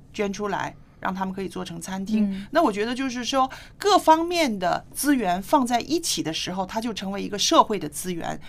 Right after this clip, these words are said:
Speaker 1: 就可以真的回馈到这些老人的身上了。
Speaker 2: 对，那除了这个国家有正常的这个法规规定保障老人的这个权利之外，
Speaker 1: 嗯。
Speaker 2: 其实我们个人也有很多可以做到的事情。
Speaker 1: 嗯。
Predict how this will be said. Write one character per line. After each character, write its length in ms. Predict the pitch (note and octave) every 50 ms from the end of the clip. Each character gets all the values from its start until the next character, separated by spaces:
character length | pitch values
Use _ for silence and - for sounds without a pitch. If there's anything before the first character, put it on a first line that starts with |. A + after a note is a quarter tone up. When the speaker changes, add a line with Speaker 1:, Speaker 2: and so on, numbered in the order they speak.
| - - -
Speaker 1:
就 160 | - C4 A#3+
可 140 | A#3+ A#3 A#3
以 100 | A3 F3+
真 240 | - - A#3 A3+ A3
的 80 | G3+
回 240 | F3 - - E3+ E3+
馈 160 | F3+ G#3+ G#3
到 180 | G3 F#3+ F#3 E3+
这 120 | E3 F#3
些 180 | F3 - F3 E3+
老 200 | - F3 D#3+ D#3
人 140 | D3+ D3+ D#3+
的 80 | E3
身 220 | D#3+ - F3 E3 D#3+
上 160 | - F3+ E3+ - -
了。 100 | - - - - -
Speaker 2:
对， 240 | G#3+ G3+ F#3+ F#3+ F#3+ - - - -
那 100 | D#4+ D#4+
除 220 | - - - C4
了 200 | C4 C#4+ C#4+ C4+
这 160 | B3+ B3 C4+ C4
个 380 | A3 A3+ G#3+ G#3+ G#3 G#3 G#3 - - - -
国 220 | - G3 G#3 G#3+
家 320 | A3 C#4+ D4 C#4+ D4 D4+ D4+
有 240 | C4 G#3 E3 D#3
正 240 | F3+ - B3 B3+ A3+
常 220 | A3 G3 F#3+ F3+ F3+
的 80 | F#3
这 100 | F#3 G#3
个 100 | F#3+ G3
法 220 | G3 - F3+ D#3+ -
规 180 | F#3 G3 G3+
规 240 | G3 - A3 G#3+ A3+
定 220 | F#3+ A3+ G3 F#3
保 240 | F#3 - F#3+ E3 C#3
障 320 | F#3 - C#4 B3+ G#3+ F#3+ F3+
老 160 | D3+ C3+ B2
人 240 | C#3+ D#3+ D#3+ D#3+ E3
的 220 | F#3+ F#3 D#3+ D#3
这 120 | F3 F3
个 120 | E3+ E3+ F3
权 400 | - - - - D#3 C#3+ D3+ F3+
利 100 | A3+ A3
之 160 | F#3 - A3+
外， 160 | A3 G#3 F3+
Speaker 1:
嗯。 20 | F#3
Speaker 2:
其 140 | - A#3
实 140 | A3+ A3 D4 - - - - -
我 100 | - G#3+
们 180 | G#3 G3 A3 - -
个 300 | - - G4+ G4+ G4+ D#4
人 400 | A3+ F3 F3 E3 D#3+ D#3+ F3 G#3 - -
也 100 | G#3+ G#3+
有 140 | A3 B3 C#4+
很 240 | - - A#3+ D#3+
多 180 | D#3 - G3+ G#3+
可 200 | G#3 - - G3
以 80 | F3+ E3
做 180 | - G3+ F#3+
到 100 | F3 E3
的 140 | D3 D#3+ F3+
事 220 | - - - A3
情。 240 | E3+ - - F#3+ - A3+
Speaker 1:
嗯。 320 | A#3 A#3 A3+ A3 A3 G#3+